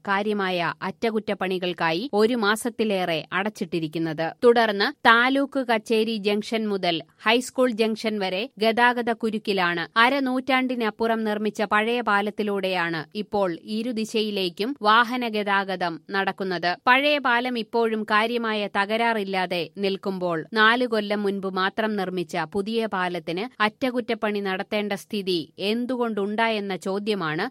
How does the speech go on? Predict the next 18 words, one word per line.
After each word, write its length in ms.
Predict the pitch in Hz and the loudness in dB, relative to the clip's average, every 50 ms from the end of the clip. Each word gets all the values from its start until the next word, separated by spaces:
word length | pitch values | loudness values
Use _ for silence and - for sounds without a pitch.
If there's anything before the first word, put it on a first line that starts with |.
| _ 214 | _ 0
എറണാകുളം 640 | 214 220 226 240 247 240 240 220 226 220 214 208 202 196 | 2 2 2 0 0 -2 -2 -2 0 -2 0 -2 -2 0
പാലാരിവട്ടം 800 | 208 196 196 214 233 233 233 233 240 220 220 202 _ - 202 196 185 | 2 2 2 4 2 0 0 -2 -2 -2 -4 -4 _ -2 -2 -2 0
പാലം 380 | 190 185 185 190 202 208 214 202 | 0 2 2 2 2 0 -2 -2
പോലെ 320 | 185 170 165 165 165 156 143 - _ - | -2 -2 -2 -2 -2 -4 -4 -6 _ -8
ഈ 120 | 214 226 233 | -6 -4 -4
പാലത്തെയും 760 | 233 - 214 196 185 185 185 175 _ 185 175 170 180 175 160 147 147 - | -2 0 2 2 2 0 -4 -4 _ -4 -4 -2 -4 -4 -6 -6 -8 -2
പഞ്ചവടി 560 | - 196 208 214 214 233 233 226 220 214 220 214 | 0 0 0 0 -2 -2 -2 -2 -2 -4 -4 -2
പാലമാക്കി 500 | - 190 185 180 175 170 170 160 160 156 - 214 254 262 _ - | 0 0 0 2 0 -2 -2 -4 -6 -6 -8 -10 -10 -10 _ -6
മാറ്റുന്നത്. 580 | 349 339 165 160 156 185 165 170 160 156 165 170 - _ _ - | -4 -4 -4 -4 -4 -6 -4 -4 -4 -2 -2 -4 -4 _ _ 0
രണ്ടായിരത്തി 600 | 247 247 262 262 277 285 302 285 294 - 294 269 | 0 2 2 2 2 2 2 -2 -2 -4 -4 -4
പന്ത്രണ്ടിൽ 540 | 262 262 247 240 240 233 240 226 220 214 202 - _ - | -2 -2 -2 0 -2 -2 0 0 -2 -2 -2 -6 _ -2
നിർമ്മാണം 580 | 208 214 220 233 247 254 262 262 262 262 254 240 | 0 2 2 2 2 2 2 2 2 2 0 0
തുടങ്ങിയപ്പോൾ 640 | 220 220 208 220 226 233 240 240 226 220 - 226 214 208 | 0 0 -2 0 -2 -2 -2 -2 -4 -2 -2 -2 -2 -2
തന്നെ 340 | - 190 185 180 180 190 247 277 - - 220 | -2 -2 -2 0 -2 -2 -2 -4 -8 -6 -2
ഇരുമ്പുപാലത്തിന്റെ 920 | 220 240 233 262 262 262 277 254 254 240 233 226 220 214 - 214 214 202 208 | -2 0 2 2 2 2 2 2 2 2 2 0 0 -2 -2 -2 -2 -2 -4
സമാന്തര 600 | 208 - 220 208 214 226 240 247 254 247 240 233 226 220 | 0 2 2 2 2 0 0 0 0 0 0 -2 0 0
പാലം 380 | 208 196 196 190 190 180 170 160 156 _ | 2 2 2 2 2 -2 -2 -4 -8 _
വിവാദത്താൽ 800 | 196 202 214 214 220 233 240 240 220 226 214 _ 202 190 185 | -4 -4 -2 0 0 0 0 0 -2 -4 -4 _ -2 -2 -2